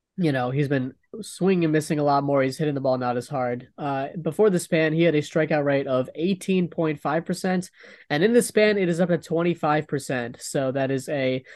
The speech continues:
six and a half percent increase on his strikeouts. And more specifically, his chase rate has gone from twenty-five percent to twenty-nine percent. So that is a about four point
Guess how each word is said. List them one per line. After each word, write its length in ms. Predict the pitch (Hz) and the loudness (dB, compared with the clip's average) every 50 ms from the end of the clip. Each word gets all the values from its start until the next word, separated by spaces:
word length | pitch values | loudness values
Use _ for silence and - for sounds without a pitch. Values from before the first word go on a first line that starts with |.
| - - _ | -20 -20 _
six 280 | - - 185 180 180 - | -2 2 2 4 4 4
and 80 | 160 | 0
a 40 | 147 | 2
half 220 | 151 147 147 147 - | 2 2 2 2 0
percent 280 | 147 - - 139 135 | -6 -2 -2 0 0
increase 360 | 139 131 131 - 147 139 - | 0 -2 0 0 0 0 0
on 100 | 139 127 | -2 -4
his 160 | 127 135 127 - | -4 -6 -6 -4
strikeouts. 560 | - - 143 143 139 147 131 131 131 - 151 | -2 0 0 0 2 0 0 0 -2 -4 -6
And 100 | 143 139 | -4 0
more 140 | 143 160 170 | 0 0 0
specifically, 800 | - - 170 151 - 185 175 180 170 165 156 151 151 151 151 - - - - - - _ _ | 2 0 -2 0 0 0 2 2 2 4 4 4 4 2 0 -6 -18 -20 -20 -20 -20 _ _
his 200 | 165 147 143 - | 0 0 0 -4
chase 420 | - - - 170 180 196 185 - | -10 -2 2 4 4 4 4 2
rate 300 | 160 143 135 135 147 175 - _ - _ _ _ - | 2 2 2 2 0 -4 -6 _ -20 _ _ _ 2
has 180 | 160 147 139 | 2 2 4
gone 300 | 139 165 147 147 143 139 | 4 4 4 4 2 0
from 320 | 135 151 139 135 139 175 185 | 0 0 0 0 -2 -4 -8
twenty-five 580 | - - 180 196 202 185 190 180 175 170 170 | -2 0 2 4 4 4 4 4 2 2 2
percent 500 | - 170 151 - - 170 160 156 151 - - - _ _ _ _ _ _ _ - | 0 -4 -4 0 0 0 0 0 -2 -8 -16 -18 _ _ _ _ _ _ _ -2
to 280 | - 165 147 143 151 185 | 2 4 4 4 4 2
twenty-nine 640 | 180 - - 175 165 160 156 147 143 139 143 143 | -2 -6 -4 -2 0 0 0 -2 -2 -2 -4 -4
percent. 480 | - 151 139 - - 135 127 123 131 - | -4 -6 -8 -6 -8 -8 -8 -8 -10 -8
So 100 | - 143 | -6 -4
that 140 | 135 135 139 | -4 -2 -4
is 120 | 139 131 | -2 -2
a 280 | 139 131 127 127 131 - - | -2 -2 0 -2 -4 -6 -6
about 300 | 151 147 139 135 135 - | -2 -2 -2 -2 -2 -6
four 200 | - - 156 156 | -2 0 0 0
point 400 | 147 - 151 139 135 135 143 - | 0 -2 -4 -4 -4 -4 -6 -10